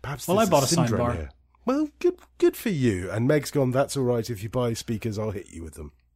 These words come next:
Speaker 1: Is that what
Speaker 2: Pretty
Speaker 1: she
Speaker 2: much,
Speaker 1: basically
Speaker 2: yeah.
Speaker 1: said?
Speaker 2: The
Speaker 1: Yeah,
Speaker 2: sound
Speaker 1: okay.
Speaker 2: bar is a, a wireless bass bin. It is, well, it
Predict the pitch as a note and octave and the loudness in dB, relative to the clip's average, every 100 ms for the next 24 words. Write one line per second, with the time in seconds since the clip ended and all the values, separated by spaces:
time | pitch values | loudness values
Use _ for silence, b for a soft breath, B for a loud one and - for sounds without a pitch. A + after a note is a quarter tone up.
0 | _ _ _ - F#2+ A2 F3+ E3 C#3 A2+ | _ _ _ -12 -6 -4 0 0 0 0
1 | - C3+ B2 C3 F#3 F3+ D#3+ D3+ D3 D3+ | -2 -2 -2 0 2 4 6 4 4 0
2 | C#3+ C#3+ C3+ B2+ C3 - C#3+ C#3 D3+ D3+ | -2 0 0 0 -4 -8 -4 0 6 6
3 | D3+ C#3+ C3+ C3 - C#3 C#3 C3+ - _ | 4 0 -2 -2 -2 -2 -2 -2 -8 _
4 | C#3+ C3 B2+ - C3+ G#2 - - | -4 -2 -2 -4 -6 -8 -10 -12